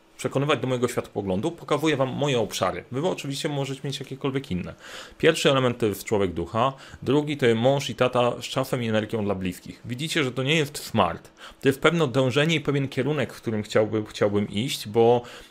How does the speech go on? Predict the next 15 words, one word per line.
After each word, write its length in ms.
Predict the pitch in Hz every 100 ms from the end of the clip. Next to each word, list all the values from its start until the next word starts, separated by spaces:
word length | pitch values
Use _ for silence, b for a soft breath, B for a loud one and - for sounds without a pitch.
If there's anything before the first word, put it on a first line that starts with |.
| _
jeżeli 340 | - 113 127 135
chodzi 240 | 135 123
na 80 | 127
przykład 260 | 113 120 110
o 40 |
życie 260 | 110 113 104
osobiste, 440 | - 95 143 151
kiedyś 280 | 139 151 - -
kombinowałem, 640 | - 117 113 101 117 135 123 113 _ _ - - _ - - -
e, 200 | 95 101
to 140 | 117
na 100 | 120
zasadzie 320 | 104 92 98 92
smart. 380 | 104 85 - - -
Godzinę, 600 | 104 101 107 156 147